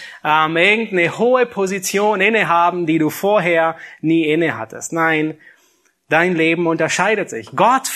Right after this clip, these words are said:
macht andere Geschichte mit deinem Leben wie mit Josef. Josefs Leben hat sich nie wieder wiederholt. Nicht bei Abraham, nicht bei Isaac, nicht bei David, bei Salomo, niemand. Und dennoch sind gewisse Prinzipien identisch.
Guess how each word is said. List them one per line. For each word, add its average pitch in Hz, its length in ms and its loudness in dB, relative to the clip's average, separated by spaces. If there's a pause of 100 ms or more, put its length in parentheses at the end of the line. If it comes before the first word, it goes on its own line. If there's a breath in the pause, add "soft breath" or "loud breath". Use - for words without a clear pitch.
(120)
macht 196 360 0
andere 214 340 0
Geschichte 208 480 -2
mit 180 240 0
deinem 208 380 2
Leben 160 320 0
wie 202 100 2
mit 254 160 2
Josef. 220 560 0
Josefs 302 400 2
Leben 240 320 0
hat 220 120 0
sich 226 180 -8
nie 254 240 0
wieder 262 280 0
wiederholt. 240 520 0 (280 loud breath)
Nicht 190 240 0
bei 190 160 4
Abraham, 233 640 2
nicht 165 160 -4
bei 170 140 2
Isaac, 233 500 2
nicht 165 180 -6
bei 160 140 0
David, 220 540 2
bei 151 160 -2
Salomo, 214 560 -2
niemand. 214 640 -2 (720 loud breath)
Und 170 260 -2
dennoch 190 320 -2
sind 147 200 -4
gewisse 147 420 -2
Prinzipien 156 800 -4
identisch. 139 840 -6